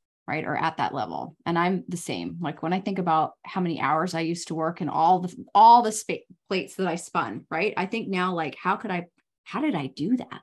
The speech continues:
Like, I literally think, "How is that possible?" But in doing the work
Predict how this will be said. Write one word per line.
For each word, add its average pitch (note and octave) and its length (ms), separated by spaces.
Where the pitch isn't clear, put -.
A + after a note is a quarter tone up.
Like, C3+ 160
I E3+ 80
literally A#3+ 760
think, D3+ 300
"How G3+ 260
is G3+ 120
that F3 220
possible?" F3 640
But G#3+ 140
in A3+ 160
doing C4 400
the C4 100
work E3 500